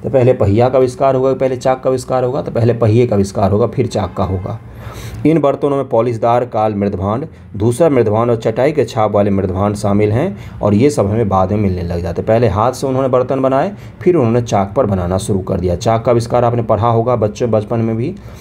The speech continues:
नवपाषाण युग के लोग स्लेट, कुल्हाड़ी, वसूले, छेनी आदि उड़ीसा, छोटा नागपुर के पहाड़ी इलाकों में पाए गए हैं, परंतु मध्य प्रदेश के कुछ भागों में उत्तरी दक्कन कई प्रदेशों में नवपाषाण वस्तुओं का अभाव,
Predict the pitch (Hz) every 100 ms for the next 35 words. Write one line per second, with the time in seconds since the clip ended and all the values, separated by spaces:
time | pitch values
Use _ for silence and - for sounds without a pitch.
0 | - - 117 131 147 139 170 175 156 147
1 | 143 135 123 123 127 - 110 107 123 110
2 | 104 120 117 120 123 110 117 107 104 113
3 | 104 104 135 120 120 107 107 101 98 104
4 | 101 95 101 104 95 98 95 95 104 110
5 | 110 151 208 - - - 151 165 131 156
6 | 160 156 156 151 120 113 117 123 120 120
7 | 151 117 113 123 123 139 131 113 113 110
8 | 107 110 117 127 104 101 127 107 101 95
9 | 104 151